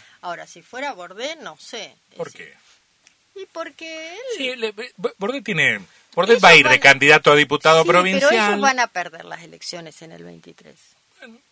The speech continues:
Speaker 2: ¿el
Speaker 1: Si
Speaker 2: qué le
Speaker 1: ellos
Speaker 2: importa? Si va a
Speaker 1: pierden
Speaker 2: ser candidato a diputado
Speaker 1: Y
Speaker 2: provincial.
Speaker 1: bueno, pero si pierde antes, si hay desdoblamiento y él pierde,
Speaker 2: Queda muy
Speaker 1: pierde
Speaker 2: vacío, muy
Speaker 1: él.
Speaker 2: vacío de poder, dice
Speaker 1: Pierde
Speaker 2: usted.
Speaker 1: él, si no le, no adelanta.
Speaker 2: Bueno, pero, eh,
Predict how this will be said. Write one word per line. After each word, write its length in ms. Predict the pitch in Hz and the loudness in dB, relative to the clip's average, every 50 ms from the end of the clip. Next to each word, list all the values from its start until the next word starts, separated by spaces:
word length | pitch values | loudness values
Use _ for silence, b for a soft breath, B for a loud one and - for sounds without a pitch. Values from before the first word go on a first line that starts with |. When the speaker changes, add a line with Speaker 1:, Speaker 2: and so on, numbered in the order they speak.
| _ _ | _ _
Speaker 2:
¿el 100 | - 151 143 | -18 -16 -12
Speaker 1:
Si 40 | - | -8
Speaker 2:
qué 60 | - | -6
le 60 | - | -6
Speaker 1:
ellos 100 | - - | -6 -6
Speaker 2:
importa? 240 | 370 330 - - - | -6 -8 -8 -10 -10
Si 60 | 247 233 | -6 -4
va 60 | 226 | -2
a 20 | |
Speaker 1:
pierden 140 | 220 117 - | -2 0 0
Speaker 2:
ser 160 | 214 - 123 | -2 -4 -2
candidato 440 | - 110 104 104 107 110 110 - 113 | -4 -6 -6 -6 -6 -6 -6 -6 -8
a 40 | 104 | -8
diputado 300 | 104 98 107 107 113 113 | -8 -10 -8 -8 -8 -8
Speaker 1:
Y 20 | 120 | -8
Speaker 2:
provincial. 380 | 127 131 135 143 302 320 330 | -10 -12 -12 -12 -14 -12 -10
Speaker 1:
bueno, 260 | 349 359 349 320 269 233 | -8 -8 -8 -8 -10 -14
pero 180 | - 196 190 | -14 -16 -18
si 200 | 190 - - 196 | -18 -18 -20 -20
pierde 500 | - - 240 269 294 294 294 294 294 294 | -20 -16 -12 -8 -8 -8 -8 -10 -10 -10
antes, 800 | 302 311 320 311 311 285 - - 311 320 330 - - - - _ _ _ _ _ _ _ _ _ _ | -8 -8 -8 -10 -12 -16 -20 -20 -20 -20 -20 -20 -20 -20 -20 _ _ _ _ _ _ _ _ _ _
si 160 | - 202 196 | -16 -12 -10
hay 120 | 208 220 233 | -8 -8 -10
desdoblamiento 800 | 240 247 240 240 240 247 240 240 254 269 269 247 226 - 214 | -10 -12 -14 -14 -12 -12 -12 -14 -12 -14 -16 -16 -16 -18 -18
y 120 | 202 214 214 | -16 -16 -18
él 120 | 233 226 | -18 -20
pierde, 720 | _ _ - 277 285 294 285 277 285 277 277 262 277 - | _ _ -16 -14 -12 -12 -12 -12 -12 -14 -16 -20 -20 -18
Speaker 2:
Queda 180 | - 220 202 202 | -14 -12 -10 -8
muy 60 | 196 | -6
Speaker 1:
pierde 200 | 226 220 208 202 | -6 -6 -6 -4
Speaker 2:
vacío, 440 | 208 202 - - 185 190 214 233 240 240 233 226 | -6 -8 -8 -8 -10 -10 -8 -8 -6 -6 -6 -6
muy 100 | - - | -6 -6
Speaker 1:
él. 60 | 113 | -4
Speaker 2:
vacío 360 | 110 104 - 175 - 107 101 98 | -6 -6 -6 -8 -10 -10 -10 -10
de 80 | 92 85 | -10 -12
poder, 340 | 95 92 95 92 87 82 85 | -12 -14 -12 -12 -12 -14 -14
dice 120 | 101 98 95 185 | -16 -16 -16 -16
Speaker 1:
Pierde 160 | 180 175 - | -16 -18 -18
Speaker 2:
usted. 300 | - 180 202 220 233 226 | -16 -14 -14 -12 -12 -12
Speaker 1:
él, 260 | 208 185 170 160 139 - | -14 -16 -18 -20 -20 -20
si 200 | - - - 190 185 190 190 190 190 185 | -20 -20 -20 -20 -20 -20 -20 -20 -20 -20
no 200 | 196 190 190 190 | -20 -20 -18 -18
le, 240 | 202 202 202 180 170 | -16 -16 -16 -16 -16
no 120 | 208 202 | -16 -16
adelanta. 840 | 196 196 202 208 214 220 226 240 240 233 226 220 208 - - 151 147 | -16 -14 -16 -12 -8 -4 -2 -2 -2 -2 -4 -6 -12 -16 -16 -14 -8
Speaker 2:
Bueno, 240 | - 160 180 - - | -4 -4 -4 -4 -4
pero, 160 | - - 85 | -8 -12 -16
eh, 280 | 78 82 87 87 87 | -12 -10 -10 -10 -10